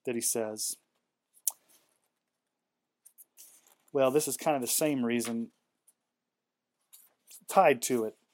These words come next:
Let me just read this to you. "So that when we remember that in the view of God, the whole mass of mankind was considered as guilty under condemnation on account of original and actual sin,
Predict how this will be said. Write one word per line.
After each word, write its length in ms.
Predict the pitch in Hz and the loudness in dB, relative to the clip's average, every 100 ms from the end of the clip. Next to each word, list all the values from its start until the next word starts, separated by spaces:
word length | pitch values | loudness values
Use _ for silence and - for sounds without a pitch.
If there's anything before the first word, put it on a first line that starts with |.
| - | -10
Let 80 | 151 | -6
me 80 | 147 | -4
just 140 | 131 | -4
read 140 | 135 127 | -4 -4
this 140 | 117 | -4
to 120 | - | -6
you. 60 | 117 - - - - | -8 -10 -20 -20 -4
"So 300 | - 226 240 | 2 4 6
that 160 | 220 | 4
when 240 | 170 185 170 | 4 0 0
we 200 | 180 214 | 2 2
remember 600 | 254 220 135 120 120 123 | 2 2 2 0 -2 0
that 160 | 131 | 0
in 80 | 135 | 0
the 120 | 131 | -2
view 260 | 120 139 202 | -4 2 2
of 120 | 196 | 4
God, 440 | 143 104 95 120 - - _ _ _ _ _ _ _ _ | 2 2 -2 -12 -16 -20 _ _ _ _ _ _ _ _
the 100 | - | -8
whole 280 | - 156 196 | 2 6 6
mass 400 | 202 190 196 - | 4 2 2 0
of 80 | 180 | 0
mankind 600 | 180 190 196 - 151 139 | 0 -2 -4 -4 -4 -2
was 120 | 127 | -4
considered 460 | - 131 - 180 185 | -6 -2 0 2 0
as 480 | 143 131 127 123 - _ _ _ _ 127 | 2 2 2 -2 -6 _ _ _ _ -18
guilty 680 | 110 175 202 - 120 107 127 _ _ _ _ | 4 6 6 2 -8 -8 -10 _ _ _ _
under 260 | 127 139 170 | -6 -2 -4
condemnation 840 | - 170 196 165 117 - 110 127 _ _ _ _ _ _ _ - | -2 -4 -2 -4 -6 -8 -12 -16 _ _ _ _ _ _ _ 0
on 140 | 135 | 0
account 340 | 139 - 156 160 | 0 0 0 4
of 100 | 139 | 4
original 520 | 135 160 185 185 180 | 4 2 2 0 0
and 200 | 165 196 | 0 0
actual 360 | 175 180 - 185 | 0 -2 -4 -4
sin, 420 | - 220 202 - | -4 -6 -10 -18